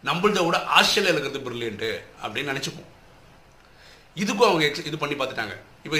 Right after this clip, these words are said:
இப்படி வராங்க. ஃபர்ஸ்ட், ஃபர்ஸ்ட் ஒரு புது டெக்னிக்கை ஆஸ்திரேலியால இருக்கிற நாய் கத்துறாங்க. அதுக்கு ரெண்டு வாரம் ஆகுது.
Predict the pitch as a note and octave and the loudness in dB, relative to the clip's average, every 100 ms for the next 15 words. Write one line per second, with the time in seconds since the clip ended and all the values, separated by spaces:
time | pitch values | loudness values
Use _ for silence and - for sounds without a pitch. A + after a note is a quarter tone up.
0 | D#3 D#3+ G#3 E3 C#3+ - - - D3+ - | 0 2 6 6 6 -2 -12 -2 -2 2
1 | A3 G3 G#3 - E3 F#3+ E3 D3 C#3+ C3 | 2 4 0 0 -4 -2 0 0 -2 0
2 | C#3+ - - - - - - - - - | 0 0 -8 -20 -20 -20 -20 -20 -20 -20
3 | - - - D#3 F3+ G#3+ G3+ E3+ C#3+ C#3 | -20 -20 -2 0 4 4 4 2 2 0
4 | C#3 C3 B2 A2 F2 - - - - - | 0 -4 -4 -6 -6 -16 -20 -20 -20 -20
5 | - - - - A#2+ E3+ G3 F3 E3+ E3 | -20 -20 -20 -2 2 4 4 2 4 4
6 | D3+ A2+ | 2 -2